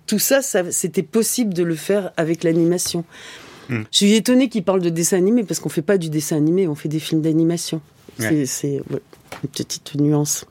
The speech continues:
Speaker 2: Euh, justement, vous parliez tout à l'heure de l'école des Gobelins. Euh, vous, vous disiez dans une interview que vous étiez incapable de faire un petit Mickey, que, que quelque part, ça n'était pas, euh, votre force techniquement,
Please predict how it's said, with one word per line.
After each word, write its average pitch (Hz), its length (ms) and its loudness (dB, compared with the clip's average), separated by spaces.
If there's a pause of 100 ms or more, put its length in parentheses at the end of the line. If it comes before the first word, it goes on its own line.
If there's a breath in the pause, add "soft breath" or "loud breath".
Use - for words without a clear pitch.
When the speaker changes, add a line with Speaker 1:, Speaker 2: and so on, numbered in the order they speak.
(600 loud breath)
Speaker 2:
Euh, 120 200 2
justement, 131 380 2
vous 156 120 -4
parliez 123 260 2
tout 123 160 -6
à 113 100 2
l'heure 123 120 2
de 123 100 0
l'école 107 320 0
des 98 140 0
Gobelins. 107 600 0
Euh, 107 140 -2
vous, 101 240 -6
vous 101 160 -4
disiez 110 320 2
dans 131 120 4
une 101 200 2
interview 104 600 2
que 113 160 0
vous 92 180 0
étiez 123 400 0
incapable 117 500 0
de 104 100 2
faire 104 240 -2
un 98 80 2
petit - 340 -2
Mickey, 98 520 0
que, 131 100 2
que - 240 -4
quelque 131 300 2
part, 147 260 -2 (720 loud breath)
ça - 280 0
n'était 120 280 4
pas, 156 320 4
euh, 117 420 2
votre 107 320 -2
force - 440 0
techniquement, 107 720 0